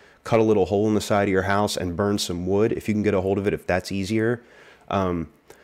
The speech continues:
other than that, get ready to dress warm this winter. I mean, you can always wear hoodies and sweatpants and all that kind of stuff. I know it doesn't sound good, but, you know, hopefully we don't experience what they're going to over in Europe. Um, but guys, there's just,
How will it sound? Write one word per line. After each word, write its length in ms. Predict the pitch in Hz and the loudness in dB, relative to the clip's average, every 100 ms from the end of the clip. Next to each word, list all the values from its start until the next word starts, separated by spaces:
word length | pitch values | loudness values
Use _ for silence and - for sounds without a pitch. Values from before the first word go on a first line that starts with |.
| - _ _ _ _ | -20 _ _ _ _
other 120 | 107 101 | 0 4
than 180 | 104 | 4
that, 420 | 104 113 113 - 107 | 6 4 0 -4 0
get 180 | 120 101 | 2 4
ready 220 | 113 110 | 2 2
to 120 | - | -4
dress 360 | 85 104 101 95 | 0 0 0 -2
warm 500 | 90 101 110 120 113 - | 0 2 2 0 -6 -16
this 280 | - 98 98 | -4 -2 0
winter. 480 | 95 101 101 117 117 | 0 0 4 2 2
I 80 | - | 0
mean, 160 | 104 101 | 0 0
you 80 | 95 | 0
can 120 | 101 | 0
always 380 | 98 95 90 - - | 2 2 0 -4 -6
wear 240 | 98 101 92 | 0 2 2
hoodies 380 | 101 104 104 | 2 2 2
and 120 | 92 85 | 0 -2
sweatpants 640 | 107 92 107 104 - - | -2 -2 0 0 0 -2
and 300 | 92 90 71 | 0 -2 -2
all 140 | 92 | 0
that 140 | 92 - | 0 0
kind 140 | 98 | -4
of 80 | 92 | 0
stuff. 240 | 107 95 | 0 0
I 80 | 90 | 0
know 140 | 98 | 2
it 60 | 98 | 2
doesn't 180 | 98 98 | 2 0
sound 300 | - 92 90 | 0 -2 0
good, 260 | 98 92 | 0 0
but, 180 | 82 85 - - - - - - | 0 -2 -6 -20 -20 -20 -6 2
you 100 | 107 | 4
know, 120 | 95 | 6
hopefully 600 | 117 117 117 117 110 - | 4 4 4 4 4 0
we 200 | 92 113 | 0 2
don't 280 | 98 104 101 | 4 2 2
experience 640 | 82 - 110 107 107 104 | -2 -4 0 2 2 0
what 220 | 92 95 - - | 0 -2 -2 0
they're 140 | 101 | 0
going 260 | 92 101 98 | 2 0 0
to 200 | 107 98 | 0 2
over 240 | 95 95 | 2 0
in 100 | 87 | -2
Europe. 400 | 87 110 117 - - _ _ _ | 2 2 2 -2 -18 _ _ _
Um, 360 | 98 90 85 82 - | -2 0 -2 -2 0
but 300 | 92 80 - _ _ _ - | 0 0 -8 _ _ _ -2
guys, 240 | 101 98 | 0 2
there's 180 | 107 101 | 2 2
just, 260 | 104 92 | 0 -2